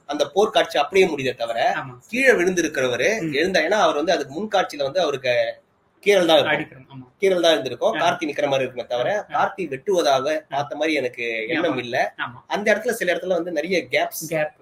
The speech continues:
Speaker 1: விட்ட மாதிரி.
Speaker 2: அப்படியே துண்டு துண்டா விட்டுட்டாங்க.
Speaker 1: துண்டு துண்டா. அதுக்கப்புறம் இன்னொன்னு, எதுக்காக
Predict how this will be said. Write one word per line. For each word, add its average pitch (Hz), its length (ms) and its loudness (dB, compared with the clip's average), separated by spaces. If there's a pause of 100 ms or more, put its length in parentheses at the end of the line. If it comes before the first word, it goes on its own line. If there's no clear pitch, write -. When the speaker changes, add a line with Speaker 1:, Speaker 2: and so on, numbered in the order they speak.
(180)
Speaker 1:
விட்ட 143 200 -2
மாதிரி. 117 260 4
Speaker 2:
அப்படியே 214 340 -2
துண்டு 233 200 -2
துண்டா 220 240 4
விட்டுட்டாங்க. 180 360 -6
Speaker 1:
துண்டு 139 260 -4
துண்டா. 113 160 -6 (280)
அதுக்கப்புறம் 226 460 0
இன்னொன்னு, 170 480 0
எதுக்காக 220 840 -2